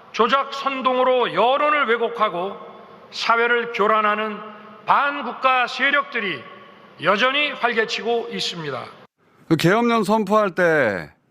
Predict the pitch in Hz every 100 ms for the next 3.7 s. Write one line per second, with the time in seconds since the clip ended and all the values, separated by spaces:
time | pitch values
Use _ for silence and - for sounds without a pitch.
0 | _ _ _ _ _ - 247 247 254 233
1 | 170 104 76 - _ _ - 151 190 202
2 | 196 185 180 151 143 190 214 170 190 196
3 | 185 151 113 98 95 80 76